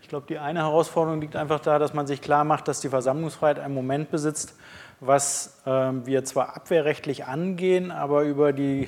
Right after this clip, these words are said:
herkömmliche abwehrrechtliche, über das herkömmliche abwehrrechtliche Verständnis hinausgehen,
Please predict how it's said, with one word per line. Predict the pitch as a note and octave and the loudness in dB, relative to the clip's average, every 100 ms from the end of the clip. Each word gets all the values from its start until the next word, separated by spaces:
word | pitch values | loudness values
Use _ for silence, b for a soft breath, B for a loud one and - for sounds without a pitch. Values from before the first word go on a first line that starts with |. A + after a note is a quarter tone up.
| - | -2
herkömmliche | C#3+ D3+ D#3 D3+ C#3+ C#3 | -2 -2 -4 -4 -6 -8
abwehrrechtliche, | B2+ D#3+ C#3+ C#3 D3+ C#3 D3 C3+ C#3 C3 | 0 2 2 -2 -6 -4 0 2 2 0
über | B2+ | -2
das | B2 - | -4 -6
herkömmliche | C#3+ D3 C#3 C3+ | -6 -6 -8 -8
abwehrrechtliche | C3+ D#3+ C#3 - C#3 | -2 -2 -2 -4 -4
Verständnis | C3+ - C#3 C3 | -4 -2 -4 -4
hinausgehen, | A#2+ A#2 C#3 - D#3+ | -2 -2 -2 -2 -4